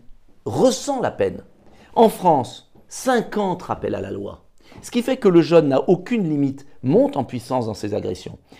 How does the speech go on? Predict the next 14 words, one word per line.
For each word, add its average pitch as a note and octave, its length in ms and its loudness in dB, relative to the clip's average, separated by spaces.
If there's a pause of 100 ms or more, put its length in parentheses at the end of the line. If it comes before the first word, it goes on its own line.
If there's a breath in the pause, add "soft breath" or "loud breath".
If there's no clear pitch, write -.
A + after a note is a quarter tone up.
(140 loud breath)
Et - 160 2
quand D4+ 240 2
il A#3+ 80 -6
passe F#3 240 0
la C3 80 -2
barre A2+ 140 -2
des A2+ 100 -4
dix-huit B2 340 -8
ans, C#4 200 -12 (760)
hop, C#4 220 4 (560)
ça - 220 4
tombe A3 260 2
d'un E3+ 160 2
coup. C3 180 -10